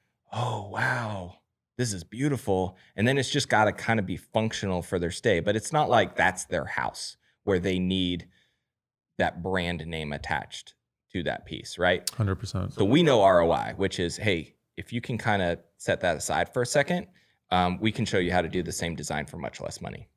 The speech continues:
Speaker 2: Gotcha.
Speaker 1: and get that wow factor, functionality, durability, that sort of thing.
Speaker 2: Yeah, 'cause, I mean, you know, people aren't booking our places because we have a nice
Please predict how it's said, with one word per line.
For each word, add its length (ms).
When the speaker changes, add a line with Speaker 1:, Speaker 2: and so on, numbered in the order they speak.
Speaker 2:
Gotcha. 140
Speaker 1:
and 80
get 140
that 160
wow 180
factor, 560
functionality, 840
durability, 760
that 160
sort 180
of 60
thing. 200
Speaker 2:
Yeah, 220
'cause, 180
I 40
mean, 340
you 100
know, 140
people 280
aren't 360
booking 420
our 240
places 640
because 400
we 80
have 120
a 60
nice 420